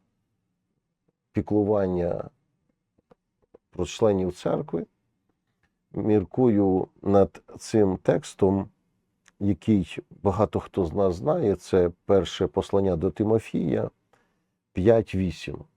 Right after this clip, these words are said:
Тут написано так: «Коли ж то про своїх, а тим більше про домашніх,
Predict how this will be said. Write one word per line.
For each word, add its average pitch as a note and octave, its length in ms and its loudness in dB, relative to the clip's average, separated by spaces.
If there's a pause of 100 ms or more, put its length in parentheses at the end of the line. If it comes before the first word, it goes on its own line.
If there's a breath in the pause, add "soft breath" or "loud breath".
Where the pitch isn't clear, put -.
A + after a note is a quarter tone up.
(840)
Тут B2+ 180 0
написано B2+ 560 6
так: A2 280 6
«Коли B2 260 4
ж - 160 -12
то C#3 140 4
про A#2 180 2
своїх, G2+ 640 0
а E2+ 40 4
тим G#2 300 0
більше A2+ 380 0
про G#3 220 0
домашніх, F#2 720 0